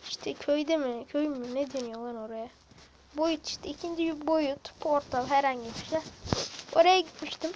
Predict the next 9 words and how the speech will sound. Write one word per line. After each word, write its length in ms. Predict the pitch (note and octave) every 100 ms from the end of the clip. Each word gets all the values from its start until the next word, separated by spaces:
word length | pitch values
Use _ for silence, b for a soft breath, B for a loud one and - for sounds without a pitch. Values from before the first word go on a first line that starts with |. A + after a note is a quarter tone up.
| - - - - - -
Geri 220 | D4 D#4+
dönüyor, 600 | F4+ F#4+ F#4+ F#4+ G4+ F#4+ - - - C4+
geri 260 | D4+ F4
dönerken 680 | F#4 F#4+ G4+ G4 G4 F4+ D4+
başka 320 | E4 E4+ -
bir 40 | G4
tane 220 | F4+ F4+
portal 500 | F4 F4+ F4 G4+ F#4+
yaptım. 340 | C#4+ - F4+